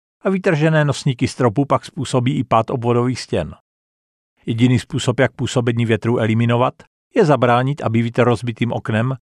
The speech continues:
nebo dveřmi foukal do domu. Mohly by pomoci masivní okenice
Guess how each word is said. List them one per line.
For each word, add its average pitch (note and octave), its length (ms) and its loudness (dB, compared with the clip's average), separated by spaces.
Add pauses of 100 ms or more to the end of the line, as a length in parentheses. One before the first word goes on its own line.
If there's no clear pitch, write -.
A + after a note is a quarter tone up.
nebo F3+ 180 2
dveřmi C#3+ 360 0
foukal D#3 360 2
do D#3 120 4
domu. F2 200 0 (960)
Mohly E3 200 4
by A#2+ 140 4
pomoci A2+ 400 0
masivní A2 460 -2
okenice A2+ 600 -2